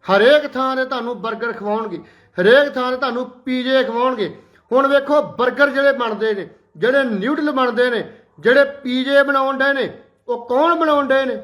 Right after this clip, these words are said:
ਭਈਏ ਬਣਾਉਣ ਡਏ ਨੇ, ਭਈਏ ਬੈਠੇ ਨੇ, ਭਈਏ। ਭਈਏ ਜਿਹੜੇ ਤਮਾਕੂ ਖਾਂਦੇ ਨੇ, ਪਾਨਾ ਖਾਂਦੇ ਨੇ, ਬੀੜੀਆਂ ਪੀਂਦੇ ਨੇ, ਗਧੀਆਂ ਚੁੰਗਦੇ ਨੇ, ਗੁਟਕੇ ਖਾਂਦੇ ਨੇ,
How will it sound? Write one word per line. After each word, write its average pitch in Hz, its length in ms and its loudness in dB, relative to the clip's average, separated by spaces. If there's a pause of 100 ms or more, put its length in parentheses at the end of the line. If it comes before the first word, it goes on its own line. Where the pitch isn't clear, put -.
(800)
ਭਈਏ 196 380 4
ਬਣਾਉਣ 226 300 -2
ਡਏ 214 120 -4
ਨੇ, 226 100 -4
ਭਈਏ 180 420 -4
ਬੈਠੇ 196 340 -6
ਨੇ, 208 80 -4
ਭਈਏ। 147 520 -6 (840)
ਭਈਏ 214 360 4 (360)
ਜਿਹੜੇ 247 240 0
ਤਮਾਕੂ 233 680 -4
ਖਾਂਦੇ 240 380 0
ਨੇ, 180 160 -6 (340)
ਪਾਨਾ 262 460 4
ਖਾਂਦੇ 262 320 -2
ਨੇ, 254 180 -2 (300)
ਬੀੜੀਆਂ 277 600 0
ਪੀਂਦੇ 277 360 -4
ਨੇ, 277 120 0
ਗਧੀਆਂ 269 480 -2
ਚੁੰਗਦੇ 285 380 -2
ਨੇ, 277 100 0
ਗੁਟਕੇ 294 560 -2
ਖਾਂਦੇ 254 380 2
ਨੇ, 220 280 -4